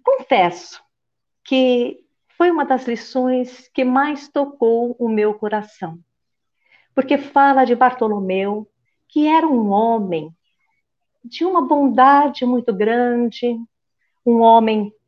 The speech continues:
que era um verdadeiro companheiro de Jesus, o acompanhava em todas as suas andanças, os seus, as suas pregações, estava sempre presente,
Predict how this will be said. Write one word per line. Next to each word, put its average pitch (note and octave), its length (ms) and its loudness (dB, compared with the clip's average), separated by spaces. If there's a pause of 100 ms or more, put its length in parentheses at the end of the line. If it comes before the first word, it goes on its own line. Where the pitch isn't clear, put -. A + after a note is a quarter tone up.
(120)
que - 420 -4
era B3 160 4
um C4 160 0
verdadeiro B3+ 680 2
companheiro A3+ 840 0
de F3+ 100 -12
Jesus, A3 840 -10 (640)
o - 60 -4
acompanhava G#3 720 0
em F#3+ 80 -4
todas G#3 680 -2 (360)
as F#3+ 200 -4
suas G3 220 -2
andanças, A#3+ 1160 0
os - 220 -12
seus, G3+ 400 -2 (360)
as G3+ 120 -12
suas G#3+ 260 -8
pregações, A3 1000 -4
estava B3 300 0
sempre C#4 400 0
presente, - 840 -10